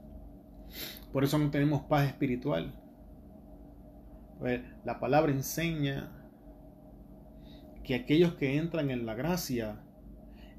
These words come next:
entran en el descanso de Dios y cesan sus obras como Dios ha cesado de las de él. Te voy a repetir eso último, que los que entran en el descanso de Dios cesan de sus obras,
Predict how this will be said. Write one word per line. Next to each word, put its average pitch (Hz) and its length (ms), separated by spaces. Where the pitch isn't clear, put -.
entran 170 720
en 135 180
el 131 140
descanso 156 640
de 127 100
Dios 165 640
y 147 160
cesan 180 580
sus 147 280
obras 185 300
como 131 320
Dios 160 280
ha 151 60
cesado 147 480
de 131 80
las 117 180
de 117 200
él. 110 140
Te 131 60
voy 139 140
a 170 60
repetir 156 400
eso 143 180
último, 135 400
que 147 100
los 143 120
que - 280
entran 180 480
en 139 160
el 131 140
descanso 151 560
de 131 80
Dios 160 580
cesan 175 840
de 127 140
sus - 260
obras, 143 540